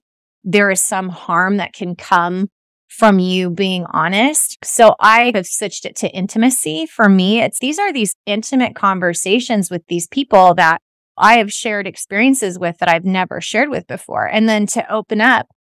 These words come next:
I think it's like that thing where if you haven't experienced it,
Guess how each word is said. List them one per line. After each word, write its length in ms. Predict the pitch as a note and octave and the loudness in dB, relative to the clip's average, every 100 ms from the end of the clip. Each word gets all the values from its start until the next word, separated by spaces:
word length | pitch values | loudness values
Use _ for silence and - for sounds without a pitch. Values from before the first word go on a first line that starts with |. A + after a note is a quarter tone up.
| _ - | _ 2
I 160 | C4 | 2
think 200 | C4 E4+ | 4 0
it's 160 | F4 - | 0 -2
like 200 | C#4+ A3+ | -2 2
that 240 | A3+ E3+ | 2 2
thing 300 | - B3 A#3 | -2 -8 -6
where 400 | A3 G3+ F#3 F3 F3 _ _ | -4 -2 -2 -4 -8 _ _
if 160 | B3+ B3+ | -6 -2
you 140 | C4+ | 2
haven't 260 | D4 D#4+ C#4+ | 4 4 0
experienced 760 | A#3+ - G3 F#3+ A3+ C4 - | -6 -4 -2 0 0 -2 -2
it, 260 | C#4+ D#4 | -2 -2